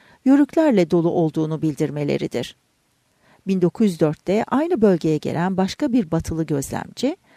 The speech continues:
Akşehir yakınlarında Sultan Dağı göçebelerinin ancak kısmen yerleşebildiklerine, sadece yazları çadırlarda kaldıklarına ve kendilerine yörük demeye devam ettiklerine tanık olmuştur. Farak,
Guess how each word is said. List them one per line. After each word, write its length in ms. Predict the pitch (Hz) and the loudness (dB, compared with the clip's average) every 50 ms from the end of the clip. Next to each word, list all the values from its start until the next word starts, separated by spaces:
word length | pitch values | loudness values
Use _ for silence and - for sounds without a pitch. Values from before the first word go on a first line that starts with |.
| _ - - | _ -14 -4
Akşehir 460 | - 311 339 - - - 214 196 180 | -2 -2 -2 -2 0 0 0 0 0
yakınlarında 720 | 156 151 147 - - - 156 147 143 139 143 147 180 262 285 | -2 -2 -6 -6 -6 -10 -8 -8 -8 -8 -6 -4 -4 -4 -4
Sultan 480 | - - 302 277 - - 330 285 240 | -4 -6 -8 -6 -4 -4 -4 -2 0
Dağı 200 | 185 175 160 156 | 0 0 0 0
göçebelerinin 840 | 151 - 156 - - 165 151 160 151 147 139 139 139 160 196 240 247 - - | 0 -2 -4 -4 -4 -6 -4 -4 -2 -2 -4 -4 -4 -4 -6 -6 -6 -10 -8
ancak 440 | - 294 294 247 240 214 202 _ - | -8 -6 -4 -2 -2 -2 -4 _ -6
kısmen 360 | - 330 - - - 220 190 | -6 -6 -6 -4 -4 -2 -2
yerleşebildiklerine, 1300 | 175 160 160 175 170 147 151 151 - 160 147 151 156 139 - 147 - - - 127 - - - - 208 277 339 _ _ _ _ _ _ _ _ _ _ - | -2 -2 -4 -4 -2 -2 -4 -4 -4 -6 -6 -6 -6 -6 -6 -10 -10 -8 -8 -8 -8 -8 -8 -6 -6 -6 -8 _ _ _ _ _ _ _ _ _ _ -12
sadece 460 | - - 349 381 370 302 262 208 214 | -4 -2 -2 0 2 2 2 4 4
yazları 500 | 185 170 165 165 165 160 175 180 220 285 | 4 4 4 2 2 0 -2 -2 -2 -2
çadırlarda 640 | - - 302 240 185 190 170 156 147 139 143 - 143 | -4 -2 -2 0 0 0 -2 -2 -4 -6 -6 -8 -8
kaldıklarına 880 | - - 143 139 139 - - - - - - - - - - 208 254 - _ _ _ _ _ _ - | -8 -6 -8 -8 -6 -8 -10 -12 -10 -10 -10 -10 -10 -8 -8 -8 -8 -10 _ _ _ _ _ _ 2
ve 80 | 240 247 | 2 2
kendilerine 760 | - - 247 247 240 233 247 240 254 254 240 262 302 311 311 _ _ _ _ - | 4 2 2 2 0 0 0 2 2 0 0 -2 -6 -6 -8 _ _ _ _ -4
yörük 440 | 202 208 254 285 330 320 _ - - | 2 4 4 6 4 4 _ 0 -2
demeye 360 | 160 156 147 139 147 160 156 | -2 -2 -2 -4 -6 -4 0
devam 360 | - 196 190 214 214 202 165 | 0 2 2 2 2 0 0
ettiklerine 640 | 127 - - - - - - 156 147 147 175 240 294 | -4 -8 -8 -12 -12 -6 -4 -4 -4 -2 -4 -4 -6
tanık 480 | - - - 226 165 131 120 - - - | -6 -4 -4 -4 -4 -4 -6 -8 -10 -10
olmuştur. 560 | - - 170 - - - - - - - - _ _ _ _ _ _ _ _ _ _ _ _ _ _ _ _ _ _ _ _ _ - _ _ _ _ _ | -10 -12 -14 -14 -12 -12 -12 -12 -12 -14 -20 _ _ _ _ _ _ _ _ _ _ _ _ _ _ _ _ _ _ _ _ _ -20 _ _ _ _ _
Farak, 520 | _ - - - - - - _ - - | _ -4 -4 -4 -4 -4 -10 _ -20 -20